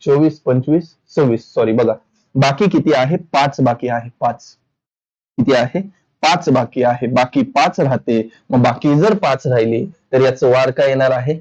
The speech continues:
बघा, इथं आपण किती लिहिलेले आहेत? सहा लिहिलेले आहेत. मग इथं काय लिहावं लागेल? बघा, एक, दोन, तीन, चार, पाच. मग मंगळवार, बुधवार, गुरुवार, शुक्रवार, शनिवार, रविवार.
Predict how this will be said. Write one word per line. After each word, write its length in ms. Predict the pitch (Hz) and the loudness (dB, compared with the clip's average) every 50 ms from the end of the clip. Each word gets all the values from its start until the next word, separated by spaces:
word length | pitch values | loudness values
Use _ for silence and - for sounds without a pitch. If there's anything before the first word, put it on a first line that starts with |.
| - - | -4 -2
बघा, 140 | 135 127 | 0 2
इथं 200 | 123 123 123 139 | 2 2 2 0
आपण 240 | 131 123 - 131 131 | -2 0 0 -2 -2
किती 240 | 123 123 - 135 127 | -2 -2 -2 0 0
लिहिलेले 280 | 131 131 131 131 135 131 | 0 2 2 2 2 2
आहेत? 240 | 127 127 - 170 165 - _ _ _ _ _ | 0 0 -2 -8 -14 -16 _ _ _ _ _
सहा 340 | - - - 160 147 170 185 | -10 -6 -4 -2 0 2 2
लिहिलेले 340 | 175 147 123 123 123 - | 2 2 2 2 2 2
आहेत. 280 | - 120 120 117 117 110 110 - _ _ _ _ - | 0 0 0 -2 -4 -6 -6 -10 _ _ _ _ -4
मग 60 | 131 | -2
इथं 160 | 127 - 143 | 0 0 0
काय 240 | - - 151 156 151 | -2 0 0 2 2
लिहावं 260 | 139 127 123 117 117 | 2 2 2 2 0
लागेल? 200 | 120 123 131 131 | 0 0 -2 0
बघा, 100 | 135 135 - | 0 0 0
एक, 320 | 143 147 147 143 139 127 117 | 2 0 2 2 0 2 2
दोन, 280 | 127 131 139 147 147 | 2 2 2 0 -2
तीन, 340 | 139 - - 131 135 147 160 | -2 -2 -2 0 0 0 0
चार, 300 | 160 160 143 123 127 143 | -2 0 0 0 0 0
पाच. 280 | 143 - 117 113 - - | 0 -2 -4 -4 -4 -4
मग 100 | 127 120 | -2 -2
मंगळवार, 500 | 123 127 135 135 143 147 156 165 175 185 175 - _ _ _ _ - | 0 0 2 2 2 2 2 2 0 -2 -4 -8 _ _ _ _ -2
बुधवार, 500 | 123 123 127 127 131 131 147 160 180 175 | 0 2 2 2 2 2 2 2 0 -2
गुरुवार, 580 | - - 120 117 113 123 123 139 156 160 135 160 | -4 -4 -4 0 0 2 2 2 0 0 -4 -10
शुक्रवार, 540 | - - 127 98 127 123 123 135 156 160 170 | -8 -8 -4 -2 -2 0 2 2 0 0 -2
शनिवार, 480 | - - 135 120 120 123 123 131 131 | -8 -6 -4 -2 -2 0 0 0 0
रविवार. 580 | 123 117 113 117 127 147 170 156 123 117 117 | 0 -2 -2 0 2 2 2 2 2 2 2